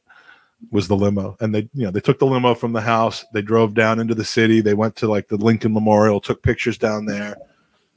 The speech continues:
Um, weather was shitty last night, but, uh, but they had fun. So, you know, he's just,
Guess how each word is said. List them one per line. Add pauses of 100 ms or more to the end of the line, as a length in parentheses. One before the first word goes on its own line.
(100)
Um,
weather
was
shitty
last
night,
but, (120)
uh,
but
they
had
fun.
So, (600)
you
know,
he's
just,